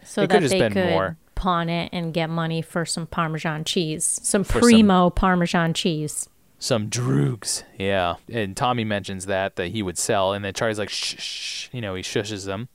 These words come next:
Speaker 2: And Charlie says he doesn't think Liam would come back to Drive Shaft, so he has to start thinking about his future, which is why he has taken a job and that he's going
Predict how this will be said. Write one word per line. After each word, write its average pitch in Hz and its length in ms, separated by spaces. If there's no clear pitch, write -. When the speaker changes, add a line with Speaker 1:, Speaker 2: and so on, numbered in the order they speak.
Speaker 2:
And 120 120
Charlie 185 240
says 147 260
he 160 100
doesn't 139 300
think 120 180
Liam 104 440
would 101 160
come 98 200
back 104 280
to - 80
Drive 90 360
Shaft, - 600
so - 160
he 123 140
has 131 160
to 107 80
start 98 260
thinking 104 240
about 90 260
his - 300
future, 101 340
which 95 180
is 90 140
why 90 300
he 95 440
has 92 580
taken 92 280
a 101 60
job 139 560
and 104 220
that 98 140
he's 98 180
going 95 420